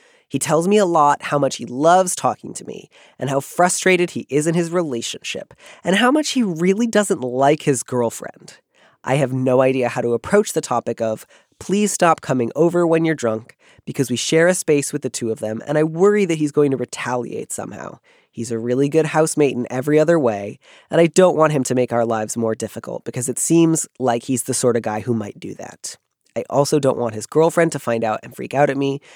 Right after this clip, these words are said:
because she seems like the jealous type. I'm usually good at setting boundaries, but it is difficult in such an intimate context,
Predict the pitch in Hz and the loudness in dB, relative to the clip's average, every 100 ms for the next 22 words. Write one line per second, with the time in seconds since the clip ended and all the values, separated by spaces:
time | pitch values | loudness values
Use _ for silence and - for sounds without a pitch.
0 | - - 143 127 - 208 220 160 151 156 | -20 -10 -4 -2 0 2 2 2 2 0
1 | 185 226 220 160 120 - - - _ _ | 2 4 2 0 -4 -8 -10 -20 _ _
2 | _ - 120 127 170 190 185 147 127 120 | _ -6 -6 0 2 4 4 4 2 0
3 | 98 107 104 117 123 123 113 110 - 117 | 0 -4 -4 -2 0 0 -2 -4 -4 -4
4 | 113 110 - 180 185 - 151 - 120 - | -4 -8 0 2 2 2 2 2 -6 -8
5 | - - 156 160 156 - 120 113 110 - | -10 -2 0 0 -2 0 -2 -2 -4 -6
6 | - | -10